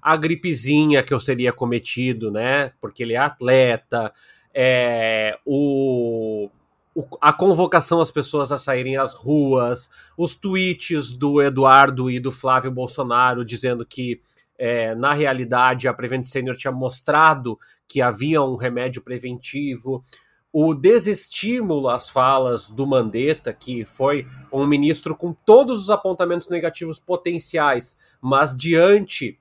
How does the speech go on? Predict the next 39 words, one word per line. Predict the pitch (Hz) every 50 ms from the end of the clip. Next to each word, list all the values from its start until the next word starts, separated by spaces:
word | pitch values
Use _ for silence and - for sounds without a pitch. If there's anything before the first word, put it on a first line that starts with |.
| _ _ _
da | 123 120 127 127
catarse | 131 - 147 - - - 156 156 160 156 - - 143
que | - 143
nós | 143 139 139
vivemos, | 123 143 131 120 135 135 131 127 120 113 -
parece | - 135 123 127 131 139 - - 156
um | 135 120
sopro | - - - 175 180 - 156 151
de | 127 -
sobriedade | - 147 131 127 131 139 127 120 110 120 123 139 160 143 131
no | 127 123
Ministério | 120 120 123 117 - - 127 120 117
da | 120 120
Saúde, | - - 120 113 117 123 123 123 123
naquele | 120 113 - 127 120 120
contexto | - 135 131 127 127 131 127 123 113 - - - _ _ _ _ _
de | 117 117
que | 117
as | 139 -
pessoas | - 147 139 - 147 135 127
deveriam | 135 127 135 135 135 131
se | 127 - 143
isolar | 127 135 160 151 151 143 143 139 135 127 120
e | 120 123
usar | 120 - 151 143
máscara, | 143 139 139 139 135 127 120 - - - - 120 120 117 - _ _ _ _ _ -
et | 123 127
cetera, | - - 131 123 127 - 131
et | 127 127
cetera. | - - 143 139 156 - - 127 107 - _ _ _ _ _ _ _ _ _ _ _ _ -
É, | 123 123 127 131 131 127 - - _ _ _ _ _ _ _ _ _ _ _ -
é | - 156
importante | 160 180 165 - 220 214 - - 196 190 185 -
reforçar | - 190 - 214 202 - - 269 285
isso | 220 214 208 -
que | -
tu | - -
falou, | - 240 233 208 196 180
Jorge. | 160 143 104 92 98 - -